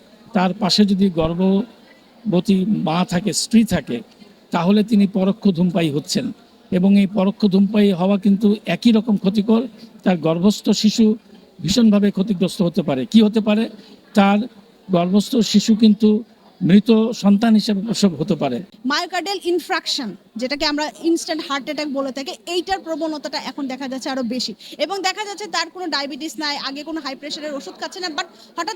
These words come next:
Speaker 2: করে তার সাডেন অ্যাটাক। এর একটাই কারণ যে সে ক্রনিক, মানে, একদম চেইন স্মোকার, মানে, সে কারো, মানে,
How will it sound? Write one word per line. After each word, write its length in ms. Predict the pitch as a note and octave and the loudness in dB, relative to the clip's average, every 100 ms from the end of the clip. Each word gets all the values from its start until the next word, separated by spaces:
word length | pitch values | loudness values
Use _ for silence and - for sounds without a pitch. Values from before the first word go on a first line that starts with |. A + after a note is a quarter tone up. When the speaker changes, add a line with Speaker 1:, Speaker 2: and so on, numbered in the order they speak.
| - | -10
Speaker 2:
করে 160 | G#4 | -8
তার 140 | G#4+ G4 | -6 -8
সাডেন 320 | E4+ C#4 D4+ | -8 -8 -10
অ্যাটাক। 340 | C#4 B3+ G#3 | -10 -14 -10
এর 140 | D#4+ C#4+ D4+ | -8 -6 -8
একটাই 260 | - G#4+ | -8 -8
কারণ 280 | F#4+ F#4 F#4+ | -6 -6 -6
যে 120 | F4 | -8
সে 160 | - F#4+ A#4 _ - _ | -8 -8 -10 _ -20 _
ক্রনিক, 500 | F4+ F4+ G4+ G#4 G4+ - - | -6 -4 -4 -4 -6 -10 -12
মানে, 220 | C4+ C#4+ | -8 -6
একদম 400 | D4+ D4+ C#4 E4 | -6 -6 -6 -6
চেইন 320 | E4 G4+ G#4 F#4 | -4 -4 -6 -4
স্মোকার, 400 | D4+ C4 B3 B3 | -4 -4 -4 -4
মানে, 200 | C4 C4+ | -6 -6
সে 160 | D#4+ | -6
কারো, 300 | D#4 D4 D4 | -6 -6 -6
মানে, 420 | B3+ B3+ B3 B3 | -6 -6 -6 -6